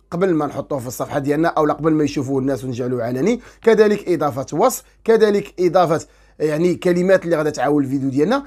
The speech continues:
هذا الشيء كامل إلا رفعتي الفيديو بالطريقة العادية على منصة الفيسبوك ما غاديش يطلع لك الفيديو مزيان،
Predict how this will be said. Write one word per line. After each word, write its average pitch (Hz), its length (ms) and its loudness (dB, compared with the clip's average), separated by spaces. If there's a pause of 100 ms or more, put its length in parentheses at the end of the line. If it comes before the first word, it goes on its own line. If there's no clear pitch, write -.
(140)
هذا 170 140 2
الشيء 214 280 -2
كامل 226 460 2
إلا 190 180 4
رفعتي 180 340 -2
الفيديو 185 520 -2 (140)
بالطريقة 190 600 2
العادية 170 580 2 (220)
على 160 240 0
منصة 175 460 -2 (300)
الفيسبوك 214 640 0 (200)
ما 165 120 0
غاديش 160 460 -2
يطلع 147 300 -2
لك 160 200 -4
الفيديو 143 500 0 (240)
مزيان، 131 400 -2